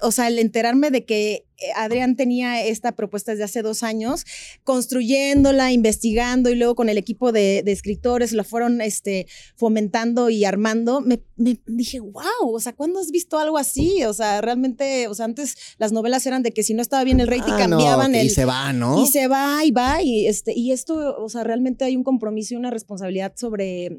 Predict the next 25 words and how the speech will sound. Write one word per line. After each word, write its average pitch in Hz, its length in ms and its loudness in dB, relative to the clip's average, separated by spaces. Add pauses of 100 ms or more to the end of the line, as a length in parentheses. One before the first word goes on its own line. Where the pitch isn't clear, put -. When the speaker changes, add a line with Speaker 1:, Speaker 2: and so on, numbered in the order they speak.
(140)
Speaker 1:
sobre 202 360 -10 (420)
qué 247 80 -4
es 226 80 -4
lo 247 80 -4
que 208 80 -6
se 185 100 -8
quiere 214 180 -2
contar. 185 380 -4
Y 160 100 -6
creo 190 180 -4
que, 208 360 -2
oh, 190 100 -6
yo 208 140 0
me 226 120 -2
siento 214 200 -4
muy 220 100 -4
afortunada. 190 560 -8
Todo 277 320 -2
el 247 80 -2
equipo, 220 380 -8
además, 208 320 -4
cada 226 200 -4
capítulo, 226 480 -4 (360)
eh, 196 360 2
llega 214 580 -2